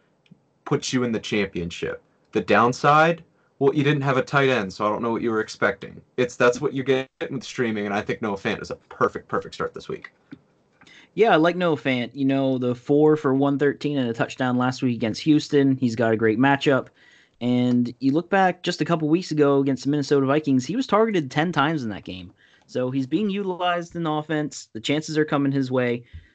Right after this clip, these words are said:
Speaker 2: Noah Fant, if you got nowhere else to turn, I think he's a great guy to have in your fantasy lineups.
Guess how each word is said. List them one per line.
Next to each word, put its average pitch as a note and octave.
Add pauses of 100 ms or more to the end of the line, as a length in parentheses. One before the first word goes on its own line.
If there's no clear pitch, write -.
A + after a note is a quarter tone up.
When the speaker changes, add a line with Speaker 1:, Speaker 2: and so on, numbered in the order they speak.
(120)
Speaker 2:
Noah D3+
Fant, D3 (420)
if A#2+
you B2+
got C#3
nowhere C#3
else C3+
to C3+
turn, C3+
I G#2+
think B2
he's B2
a A#2+
great B2
guy A2+
to A2
have G#2+
in G#2+
your G#2
fantasy G2+
lineups. F#2+